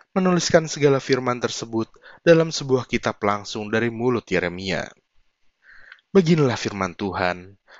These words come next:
Allah Israel, tentang engkau, hai Baruk. Oleh karena engkau telah berkata, "Celakalah aku, sebab Tuhan telah menambahkan kedukaan kepada penderitaanku. Aku lesu karena keluh kesahku,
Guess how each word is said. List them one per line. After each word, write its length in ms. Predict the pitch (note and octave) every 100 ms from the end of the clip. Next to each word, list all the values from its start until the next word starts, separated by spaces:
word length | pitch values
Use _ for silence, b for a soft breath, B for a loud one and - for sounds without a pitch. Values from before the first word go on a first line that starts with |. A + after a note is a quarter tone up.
| B
Allah 320 | E3+ E3 D#3+
Israel, 640 | B2+ - A2 - G#2 G#2
tentang 400 | - D3 C#3+ C#3+
engkau, 640 | - C#3+ C3+ A2 E2+ D#2+ _ B B B
hai 240 | F3+ F#3
Baruk. 560 | B2+ A#2 A#2 A2 F2 - - _ _ _ _ _ B B B
Oleh 180 | F#3+ E3
karena 240 | E3 D3
engkau 240 | B2+ B2 A#2
telah 180 | - G#2
berkata, 880 | G#2 G#2+ G2+ G2+ - E2 F#2 G#2 _ _ B B B -
"Celakalah 540 | F#3 E3+ E3 D3 -
aku, 560 | - A#2+ - B2+ A2 E2+ _ _ B B -
sebab 380 | - D#3 C#3+ -
Tuhan 400 | C3+ B2+ C3 C3
telah 240 | C#3+ C3+
menambahkan 720 | C#3+ C#3 C#3 C3+ B2+ - B2+
kedukaan 560 | C3 C3 B2 B2 A2+ B2
kepada 400 | A#2+ C#3 C3 A#2
penderitaanku. 960 | A2+ G#2+ G#2+ A2 - A2 G#2+ - G2 - _ _ _ B B B B
Aku 280 | F3+ - E3 C#3+
lesu 320 | C#3 - C3
karena 320 | B2 A#2+ A#2
keluh 240 | - A#2+ A2+
kesahku, 720 | A#2+ - G2 - - E2